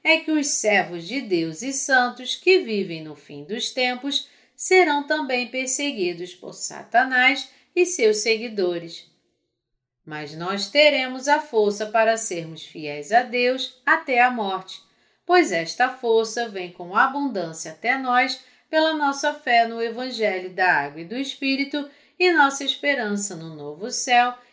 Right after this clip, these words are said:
e nova terra que Deus nos prometeu. Versículo onze. Quem tem ouvidos, ouça o que o Espírito diz às igrejas.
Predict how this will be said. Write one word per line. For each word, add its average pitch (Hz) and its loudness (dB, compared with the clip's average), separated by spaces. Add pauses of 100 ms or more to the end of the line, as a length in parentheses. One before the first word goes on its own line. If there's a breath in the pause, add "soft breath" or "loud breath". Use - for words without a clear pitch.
(120 soft breath)
e 359 4
nova 247 6
terra 190 -4
que 285 -6
Deus 165 -6
nos 185 -10
prometeu. 175 -10 (1500)
Versículo 269 -4 (100)
onze. 147 -4 (920)
Quem 156 -10
tem 156 -10
ouvidos, 269 0 (180)
ouça 320 4
o 320 -6
que 311 -2
o 320 2
Espírito 269 -2
diz 202 -2
às 202 0
igrejas. 170 -4